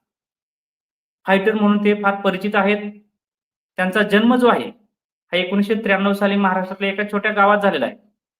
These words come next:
लहानपणापासून त्यांना मार्शल आर्टची आवड होती. मार्शल आर्ट बाबत असेल किंवा त्यांना मिळालेले जे काही पुरस्कार असतील, त्यांनी, अ, जो काही पराक्रम केला, त्याबद्दल गणेशजी सांगतीलच.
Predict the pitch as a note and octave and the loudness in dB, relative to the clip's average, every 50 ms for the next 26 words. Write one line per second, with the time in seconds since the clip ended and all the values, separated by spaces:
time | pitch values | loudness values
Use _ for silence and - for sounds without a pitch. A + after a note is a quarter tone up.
0 | _ _ _ _ _ _ _ _ _ - D3+ D3+ F3 G3+ G#3 G#3 A3 A3 A3 G#3+ | _ _ _ _ _ _ _ _ _ -10 -4 0 0 0 0 0 0 0 0 0
1 | G3+ A3 G#3+ G#3+ A3+ G#3+ G#3 G#3+ G#3+ G#3+ G#3+ A3 A3+ A3+ A3+ - _ _ _ - | 0 0 -2 -2 -4 -4 -2 -2 0 4 4 4 4 4 2 -4 _ _ _ -4
2 | E3 F#3 G3 G3 F#3+ F#3+ A3+ G#3+ - F#3+ G3 F#3+ G3 - G#3+ G3 F#3+ G3 G#3 G3+ | 0 2 2 2 2 0 -4 -4 -2 -2 -2 -2 -2 -2 0 0 0 0 -2 -4
3 | - F#3 F#3+ F#3 G3 G3 G3+ G3+ - _ _ _ _ _ _ _ _ _ _ _ | -6 -8 -8 -6 -6 -6 -8 -8 -12 _ _ _ _ _ _ _ _ _ _ _
4 | _ _ _ _ _ D#3+ D#3+ F3 E3+ - - G3 F#3+ F#3+ G3 F#3+ F#3 F#3 F3+ F3+ | _ _ _ _ _ -2 0 0 0 0 0 2 2 4 4 2 2 0 -2 -2
5 | F#3 - F#3+ F3+ - - F3+ F#3 F#3 - _ _ _ _ _ _ - F#3 F#3 F3+ | -2 -2 -4 -4 -4 -6 -8 -10 -10 -12 _ _ _ _ _ _ -6 -4 -2 -2
6 | F#3 F#3+ F#3 F#3 F#3+ F#3+ F3+ F3+ F3+ F3+ F#3 F#3+ F#3 F3+ F#3 G3 G3 F#3+ G3 F#3 | 0 0 0 0 -2 -2 -2 -2 -4 -6 -6 -8 -8 -4 -2 -2 -2 -2 -4 -6
7 | F3 F3+ F3+ F3+ F3+ - E3+ E3 E3 E3 - E3 D#3 D#3 - - F3 E3 D#3+ E3+ | -4 -4 -6 -6 -6 -4 -4 -4 -4 -6 -8 -12 -12 -12 -8 -6 -4 -4 -4 -4
8 | F3 F3 - - D3+ D3+ D3 D3 D#3 E3+ - F#3 F#3 F#3 F3 E3+ F3+ F3 G3 G3 | -6 -8 -8 -6 -4 -4 -4 -4 -6 -6 -6 -4 0 2 2 0 0 0 -4 -6
9 | G3 - G3 E3+ E3 - E3+ E3+ F3 F3+ F3+ F3 F3 F3+ F3+ F#3 F3+ F3 F#3 F#3 | -4 -4 -2 -4 -2 -2 -4 -4 -4 -4 -4 -6 -6 -4 -4 -4 -6 -8 -8 -6
10 | G3 F#3 F3+ F3+ - F#3 C#3 - - | -6 -6 -4 -4 -2 -2 -2 -4 -6